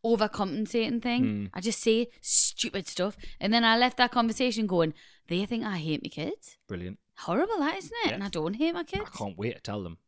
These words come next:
Speaker 1: Yeah, I'm so em-, but I'm
Speaker 2: I'll tell, I'll
Speaker 1: mortified.
Speaker 2: tell Robin first 'cause he's seven and he'll kinda get it, and then I'll keep it in the bank and I'll tell Rafe when he's a bit older as well. This is gonna, this is gonna do really well for me, this,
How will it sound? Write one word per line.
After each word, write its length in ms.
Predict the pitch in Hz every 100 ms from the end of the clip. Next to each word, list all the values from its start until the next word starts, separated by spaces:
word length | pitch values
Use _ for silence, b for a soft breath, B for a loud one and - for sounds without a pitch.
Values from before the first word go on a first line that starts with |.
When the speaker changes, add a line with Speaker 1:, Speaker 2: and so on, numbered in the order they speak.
| _ _ _ _
Speaker 1:
Yeah, 280 | - 247 202
I'm 80 | 151
so 200 | - 202
em-, 140 | 240
but 100 | 175 160
I'm 20 | 190 160
Speaker 2:
I'll 120 | 151
tell, 220 | - 208
I'll 100 | 240
Speaker 1:
mortified. 100 | 320
Speaker 2:
tell 180 | 127 117
Robin 300 | 131 135 143
first 300 | - 110 -
'cause 100 | 98
he's 120 | 98
seven 260 | - 98 90
and 80 | 87
he'll 120 | 87
kinda 260 | - 98 98
get 160 | 92
it, 60 | 85
and 80 | 90
then 80 |
I'll 60 | 85
keep 180 | - -
it 40 |
in 60 | 90
the 60 |
bank 180 | 92 90
and 80 | -
I'll 60 | 85
tell 200 | 87 82
Rafe 200 | 87 85
when 60 | 92
he's 60 | 90
a 40 |
bit 100 | 87
older 220 | 90 92
as 100 | 85
well. 220 | 82 87 - b b b b
This 80 | -
is 40 | -
gonna, 200 | 104 104
this 180 | 117 -
is 60 |
gonna 140 | 123 117
do 100 | 113
really 240 | 117 110
well 160 | 110 104
for 120 | 98
me, 120 | 92
this, 260 | 87 95